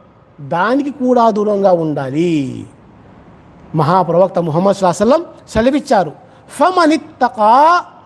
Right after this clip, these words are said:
అశ్శుబహాత్ ఇస్తబ్రఅ లిదీని వ ఇర్జి వమన్ వకా ఫి శుబహాత్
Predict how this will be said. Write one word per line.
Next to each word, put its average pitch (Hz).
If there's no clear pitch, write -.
అశ్శుబహాత్ 262
ఇస్తబ్రఅ 294
లిదీని 339
వ 220
ఇర్జి 370
వమన్ 226
వకా 240
ఫి 359
శుబహాత్ 294